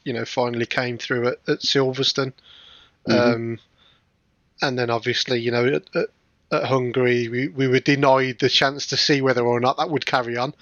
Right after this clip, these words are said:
Speaker 1: Um,
Speaker 2: Mm-hmm.
Speaker 1: but yeah, I mean, yeah, I, I think it was, it's one of them, it, it quickly, you know, in the first couple of races, we, we quickly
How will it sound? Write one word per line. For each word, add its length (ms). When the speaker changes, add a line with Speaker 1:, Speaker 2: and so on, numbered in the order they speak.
Speaker 1:
Um, 360
Speaker 2:
Mm-hmm. 340
Speaker 1:
but 100
yeah, 240
I 20
mean, 380
yeah, 240
I, 260
I 40
think 300
it 60
was, 280
it's 200
one 140
of 80
them, 320
it, 180
it 200
quickly, 580
you 100
know, 120
in 80
the 80
first 260
couple 200
of 60
races, 420
we, 160
we 120
quickly 520